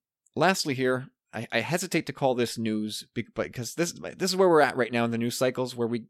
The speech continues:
we get all kinds of tidbits about, you know, behind the scenes stuff related to The Last Jedi Blu-ray release, which are cool, but we, we're not gonna talk about those until we actually see the full thing. And then, you know, we're right ahead of the,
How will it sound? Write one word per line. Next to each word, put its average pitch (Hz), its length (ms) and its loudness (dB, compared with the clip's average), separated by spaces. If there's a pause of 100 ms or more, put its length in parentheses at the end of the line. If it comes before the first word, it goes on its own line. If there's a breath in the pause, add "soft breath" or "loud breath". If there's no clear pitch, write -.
we 131 120 -8
get 151 160 0
all 151 140 2
kinds 156 240 -2
of 120 100 -4
tidbits 160 420 0
about, 135 300 2 (480 soft breath)
you 147 60 -8
know, 143 80 -4
behind 151 360 -2
the 147 60 -2
scenes 156 320 -4
stuff - 240 -2
related 139 300 0
to - 80 -14
The 131 80 -4
Last 127 320 -2
Jedi 131 260 0
Blu-ray 143 380 0
release, 143 460 -4
which 143 200 -6
are 127 100 2
cool, 214 440 6 (1080 soft breath)
but 139 120 4
we, 156 180 -4
we're 156 80 -10
not 180 140 -4
gonna 143 120 -4
talk 139 180 -4
about 131 160 0
those 127 180 0
until 120 200 -8
we 117 80 -4
actually 117 340 -6
see - 180 -8
the 107 80 -6
full 101 220 -6
thing. 92 300 -6 (580)
And 135 100 -6
then, 135 80 -2
you 147 140 -6
know, 139 80 0
we're 127 180 -2
right 156 260 2
ahead 135 380 0 (480 soft breath)
of 123 220 -4
the, 120 360 -2